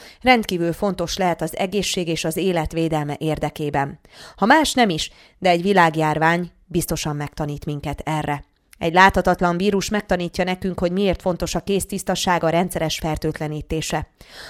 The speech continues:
A lélek tisztasága ugyanilyen fontos, mert a bűn világjárványa folyamatosan pusztít, akkor is, ha ez nem látható és nem jeleníthető meg statisztikai adatokkal.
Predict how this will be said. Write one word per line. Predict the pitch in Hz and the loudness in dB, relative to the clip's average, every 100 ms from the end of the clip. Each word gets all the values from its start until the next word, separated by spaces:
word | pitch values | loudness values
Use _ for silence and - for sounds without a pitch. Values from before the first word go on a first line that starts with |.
| - | -4
A | - | 2
lélek | 240 262 220 | 6 6 4
tisztasága | 269 - 208 - 196 190 - | -2 0 -2 2 4 4 0
ugyanilyen | 320 233 180 175 170 | 0 2 2 0 -2
fontos, | 165 214 185 165 - - - - | 0 0 0 -2 -4 -12 -20 -10
mert | - 185 | -4 2
a | 185 | 2
bűn | 190 262 | 4 2
világjárványa | 214 220 185 175 175 165 165 165 160 | 2 4 4 4 4 4 2 0 0
folyamatosan | - 214 175 165 175 185 160 | 2 4 4 0 0 0 -2
pusztít, | 180 185 - 202 - - - - | -2 -2 -2 -4 -6 -20 -20 2
akkor | - 214 190 | 4 4 4
is, | 180 202 | 0 -2
ha | 185 | -2
ez | 175 | -2
nem | 185 190 | -2 0
látható | 180 185 196 185 208 | 0 -2 -4 -4 -2
és | 190 170 | -2 0
nem | 202 | 0
jeleníthető | 196 185 170 160 - 170 170 | 0 0 0 -2 -4 -4 -2
meg | 160 151 | -2 -4
statisztikai | - 190 185 - 165 - 143 - | -2 -2 -2 -6 -6 -4 -4 -2
adatokkal. | 151 139 143 143 - 143 143 | -2 0 -2 -4 0 0 0